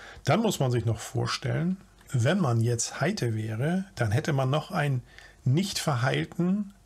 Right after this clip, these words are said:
gebrochenen Oberarm. Das heißt, er t-, also man müsste eine Armschiene tragen und damit auch noch aus dem Flugzeug springen. Also, ja. Wenn ich das alles aus militärischer Sicht betrachten würde, hätte ich gleich von vornherein gesagt, nee, das, äh,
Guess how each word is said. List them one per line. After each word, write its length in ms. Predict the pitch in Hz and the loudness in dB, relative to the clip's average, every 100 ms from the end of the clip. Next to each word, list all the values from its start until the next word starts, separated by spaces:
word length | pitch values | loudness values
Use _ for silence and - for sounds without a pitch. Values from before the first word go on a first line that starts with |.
| - | -2
gebrochenen 640 | 117 113 139 - 147 147 | -2 2 0 2 0 0
Oberarm. 640 | 185 185 123 113 117 110 - - - - - - | 0 2 0 0 -2 -6 -10 -20 -20 -20 -20 -14
Das 200 | - 123 | -2 2
heißt, 440 | 127 139 - - - | 2 2 -2 -4 -4
er 180 | 131 | -4
t-, 300 | - - - | -4 -10 -4
also 160 | 151 110 | -2 0
man 140 | 110 | 2
müsste 200 | 113 - | 0 0
eine 220 | 117 113 - | -2 -2 -2
Armschiene 380 | 120 - 165 | -2 0 0
tragen 460 | 170 - 160 175 185 | -2 0 0 2 0
und 200 | 147 117 | 0 2
damit 280 | 139 185 175 | 4 2 2
auch 120 | 156 | 2
noch 100 | 143 | 2
aus 120 | 143 | 0
dem 100 | 156 | -2
Flugzeug 360 | - 143 - 113 | -2 -4 -2 -4
springen. 320 | - - - - - - - - - - | -4 -8 -10 -14 -20 -20 -20 -20 -20 -6
Also, 440 | - 123 127 120 110 - - - - - - - | 0 2 2 2 -2 -8 -20 -20 -20 -20 -20 -8
ja. 180 | 113 - - - - - - 349 | -8 -8 -16 -20 -20 -20 -18 -4
Wenn 100 | 143 | 0
ich 80 | 127 | 2
das 140 | 143 180 | 2 2
alles 200 | 151 131 | 0 0
aus 200 | 143 139 | 0 0
militärischer 480 | 131 113 196 - | 0 0 0 0
Sicht 160 | 117 110 | -2 -2
betrachten 440 | 117 - 123 - | -4 -2 -4 0
würde, 200 | 117 143 | 0 2
hätte 160 | 117 143 | 0 0
ich 100 | 113 | -4
gleich 240 | - 127 | -2 -2
von 120 | 123 120 | 0 -2
vornherein 380 | 143 127 123 | 0 0 0
gesagt, 380 | 135 123 139 - - | 0 0 -2 -2 -4
nee, 180 | 107 107 - - | -4 -4 -12 -10
das, 300 | 120 - - 233 | -6 -6 -8 -6
äh, 240 | 143 120 | -2 -2